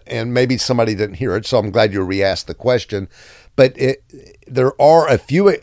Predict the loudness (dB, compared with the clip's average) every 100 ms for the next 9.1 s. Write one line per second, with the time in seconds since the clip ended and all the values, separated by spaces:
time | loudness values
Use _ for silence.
0 | -4 -4 -2 -2 -2 -2 -2 -2 -6 0
1 | 2 2 -2 -4 2 2 2 4 4 2
2 | 0 -2 0 2 2 2 -2 -2 -4 0
3 | 0 0 -4 -6 -2 0 0 -2 -2 0
4 | 2 0 -2 _ -20 _ -6 -4 -2 0
5 | 2 2 4 4 2 0 0 0 2 2
6 | 2 0 2 2 2 -2 -4 -16 -16 -8
7 | -4 0 2 2 4 4 4 2 2 0
8 | 0 -2 2 4 6 4 4 4 2 -2
9 | -10